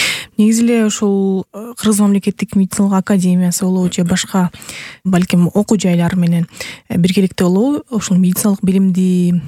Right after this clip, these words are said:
э, ошол эле илимди ушул багытта, э, өнүктүрүү үчүн генетикалык лабораториянын мааниси кандай? Негизи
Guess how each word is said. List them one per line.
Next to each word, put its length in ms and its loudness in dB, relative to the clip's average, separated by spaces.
э, 140 0
ошол 220 0
эле 120 2
илимди 460 2
ушул 200 -2
багытта, 560 -2
э, 140 -2
өнүктүрүү 360 2
үчүн 300 0
генетикалык 760 -2
лабораториянын 580 2
мааниси 520 0
кандай? 400 0
Негизи 600 0